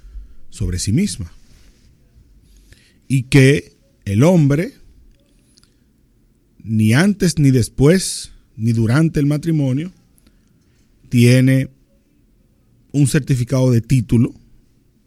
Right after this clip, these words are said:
que le acredite con la propiedad de, de una mujer.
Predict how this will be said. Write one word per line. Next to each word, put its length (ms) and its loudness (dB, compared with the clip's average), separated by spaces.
que 140 -6
le 100 -2
acredite 480 -4
con 140 -2
la 140 -2
propiedad 440 -4
de, 180 -4
de 240 -4
una 180 -2
mujer. 360 -4